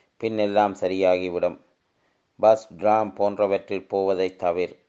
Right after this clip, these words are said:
சிறிது மௌனம், பின் தொடர்ந்தார். சிலுவையில் அறைதலும் உயிர்த்தெழுதலும் என்பது ஆயிரத்தி தொள்ளாயிரத்தி ஐம்பத்தி மூன்று அக்டோபர் மாதம் வெளியாகும். பின் குருநாதன் வழியில் என்ற மூன்று பகுதி கொண்ட நூலை ஆயிரத்தி தொள்ளாயிரத்தி ஐம்பத்தி மூன்று கிறிஸ்மஸ் நேரத்தில் எழுத வேண்டும்.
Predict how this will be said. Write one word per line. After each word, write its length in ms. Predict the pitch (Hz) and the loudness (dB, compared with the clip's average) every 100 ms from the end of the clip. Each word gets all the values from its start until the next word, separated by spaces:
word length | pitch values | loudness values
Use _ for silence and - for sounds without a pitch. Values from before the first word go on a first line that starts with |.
| _ _ _ _ | _ _ _ _
சிறிது 420 | _ 117 113 110 107 | _ -6 -4 -2 0
மௌனம், 520 | 104 104 101 104 104 | 0 0 0 -4 -8
பின் 220 | 101 92 | -8 -2
தொடர்ந்தார். 640 | 92 90 90 87 87 - - _ | 0 2 0 0 0 -2 -8 _
சிலுவையில் 520 | - 110 110 107 104 | -6 -2 2 4 4
அறைதலும் 560 | 95 104 104 101 98 90 | 4 2 2 -2 -2 -6
உயிர்த்தெழுதலும் 720 | 98 - 98 95 95 95 92 | -8 -4 -4 0 -2 -2 -4
என்பது 440 | 92 95 92 92 | -6 -2 -2 0
ஆயிரத்தி 340 | 90 95 - 95 | 0 -2 -6 -8
தொள்ளாயிரத்தி 480 | 98 95 92 90 | -2 -2 -2 -2
ஐம்பத்தி 300 | 92 98 - | 0 -2 -2
மூன்று 320 | 95 92 90 87 | -8 -8 -2 -2
அக்டோபர் 420 | - - 95 90 | -2 -2 0 0
மாதம் 360 | 87 90 90 | -2 -2 -2
வெளியாகும். 600 | 85 90 87 85 90 87 _ _ _ _ _ _ | -4 0 2 2 -2 -14 _ _ _ _ _ _
பின் 280 | 110 107 95 | -8 -6 -4
குருநாதன் 580 | 104 113 107 104 104 | -4 0 0 0 0
வழியில் 460 | 95 95 98 98 - | 0 0 0 -4 -6
என்ற 600 | 98 98 95 95 92 - - | -10 -10 -6 -2 0 -2 -6
மூன்று 440 | 95 110 104 98 | -8 -6 -6 -6
பகுதி 360 | - 95 92 92 | -2 -2 -4 -6
கொண்ட 320 | 92 92 90 | -6 -4 -6
நூலை 480 | 92 101 98 95 - | -4 -4 -2 -2 0
ஆயிரத்தி 340 | 95 95 - | 0 -2 -8
தொள்ளாயிரத்தி 480 | 95 92 90 90 92 | -8 -4 -4 -2 -4
ஐம்பத்தி 360 | 95 98 - 92 | -2 -6 -6 -10
மூன்று 320 | 92 90 87 | -8 -8 -10
கிறிஸ்மஸ் 500 | 101 95 - 90 - | -12 -12 -8 -10 -8
நேரத்தில் 440 | 92 92 90 92 | -6 -6 -6 -6
எழுத 300 | 90 85 87 | -4 -2 -2
வேண்டும். 420 | 85 90 87 87 | -2 -4 -4 -6